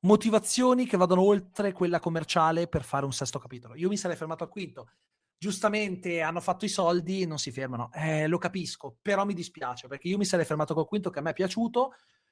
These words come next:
pur con i suoi difetti. Eh, vogliono andare avanti. Poi Bettinelli, Bettinelli Olpi, Olpi nell'altro, che, che, che sono quelli di Finché morte non ci separi, che hanno diretto il quinto,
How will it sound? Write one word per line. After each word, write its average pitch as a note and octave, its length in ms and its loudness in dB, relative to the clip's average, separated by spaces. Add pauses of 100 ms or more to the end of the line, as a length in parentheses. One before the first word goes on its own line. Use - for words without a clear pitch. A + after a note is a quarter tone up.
(140)
pur D#3+ 140 0
con D#3 160 2
i D3 40 4
suoi E3 160 4
difetti. F#3 760 2 (680)
Eh, F#3+ 340 -4
vogliono G3+ 280 6
andare G#3+ 200 10
avanti. F#3 460 6
Poi G#3+ 140 8
Bettinelli, G#3 640 4 (680)
Bettinelli F#3+ 440 8
Olpi, G3 460 8
Olpi G3+ 280 4
nell'altro, E3+ 640 0
che, C3+ 1300 -4
che, C#3 180 -8
che C3 400 -6
sono C#3 200 -10
quelli D3 200 -8
di C#3 240 -12
Finché D3 240 -14
morte D3 180 -8
non C#3 100 -8
ci - 120 -6
separi, B2+ 420 0 (340)
che - 100 2
hanno D3 100 6
diretto D3+ 260 2
il G#3 60 -2
quinto, F3+ 500 -2